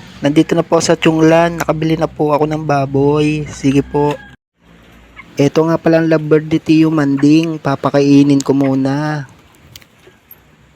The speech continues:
Ito nga pala ang grapes ni Tia Miding. Ayaw ko nang tikman. Sobrang asim. <laughs> Ito nga.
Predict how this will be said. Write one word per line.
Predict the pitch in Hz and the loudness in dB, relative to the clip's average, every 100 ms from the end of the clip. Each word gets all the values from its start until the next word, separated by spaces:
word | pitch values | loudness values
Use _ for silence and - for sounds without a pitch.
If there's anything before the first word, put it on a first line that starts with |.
| _ _ _ _ _ _ _ _ _ _ _ _ _ _ | _ _ _ _ _ _ _ _ _ _ _ _ _ _
Ito | 143 - | -12 -6
nga | 160 165 | -2 -2
pala | - 165 160 | -2 0 0
ang | 160 151 | -2 -2
grapes | 143 139 - - 151 | 0 0 0 -4 -2
ni | 151 | -2
Tia | 151 147 151 | 0 0 2
Miding. | 147 135 143 165 170 160 156 156 | 0 2 2 2 0 -10 -16 -12
Ayaw | 123 135 135 131 | -4 -2 0 0
ko | 135 | 0
nang | 131 | -2
tikman. | 127 131 - 131 139 156 165 160 - | -2 -8 -6 -6 -4 -4 -6 -14 -8
Sobrang | - 123 123 131 | -4 0 0 -2
asim. | 117 123 123 123 - 143 151 165 165 160 | -4 -2 2 2 2 0 2 0 -2 -4
<laughs> | 143 - - - - - - - - 262 - - - - - - - - - - - - - - - - - - - - | -2 0 0 0 -2 -4 -12 -16 -12 -10 -6 -4 -2 -2 -4 -6 -10 -12 -14 -14 -16 -18 -18 -20 -20 -20 -20 -20 -20 -8
Ito | 139 139 139 143 | -4 -2 -4 -2
nga. | 147 165 170 | -2 -2 -2